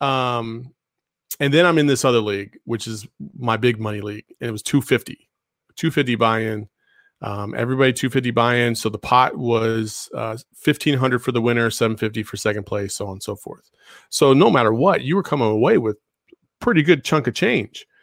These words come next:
And, uh, yeah, I won it this year. I came in second a couple times, but I finally, I finally won the crown this year. Um,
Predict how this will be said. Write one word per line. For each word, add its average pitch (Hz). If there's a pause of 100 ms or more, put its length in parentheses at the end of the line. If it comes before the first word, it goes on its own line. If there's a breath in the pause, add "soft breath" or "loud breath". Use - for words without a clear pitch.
(400 soft breath)
And, 117
uh, 113 (120)
yeah, 127 (260)
I 123
won 160
it 131
this 143
year. 110 (440)
I 120
came 156
in 135
second 143
a 123
couple 139
times, 110 (520)
but 110
I 127
finally, 131 (100)
I -
finally 127
won 123
the 117
crown 123
this 120
year. 104 (380 soft breath)
Um, 107